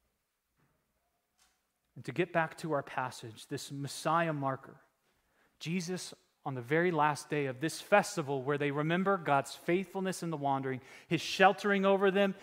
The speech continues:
his provision of water in the desert, Jesus himself stands up among all the crowds and he cries out above all the noise, "If anyone is thirsty, let him come to me and drink.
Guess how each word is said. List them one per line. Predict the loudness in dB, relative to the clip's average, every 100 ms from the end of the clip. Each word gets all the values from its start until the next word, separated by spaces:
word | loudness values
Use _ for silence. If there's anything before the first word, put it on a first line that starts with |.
| -12
his | 0 2 2
provision | 0 2 6 6 6
of | 0 0 -8 -4
water | 8 12 12 10 2 -8 -20 -20 _ _
in | -6 -4
the | -2
desert, | 0 -2 -4 -14 -20 _ _ _ _ _
Jesus | -2 2 2 2 0 -4
himself | -2 -2 0 4 4 4
stands | -2 -4 0 0 2
up | 0 0
among | -2 0
all | 2 2
the | 0
crowds | -4 -4 -4 -8 -18 -20 _ _ _ -20 _
and | -10
he | -10
cries | -10 0 2 4 2
out | -2 -4 -8 -14
above | -12 -4 -4 -4 -8 _
all | 4 4 4
the | 0
noise, | -6 -10 -14 -18 -20 _ _ _ -8
"If | -8 -2 10
anyone | 12 12 8 10 10 10 6
is | 4 4 2 0
thirsty, | 12 12 12 8 -4 -8 -10 _ _ _ _ _ _ _ _ _ _ _ 12
let | 12
him | 12
come | 12 12 12 12 6
to | 6
me | 10 10 10
and | 8
drink. | 4 2 0 -8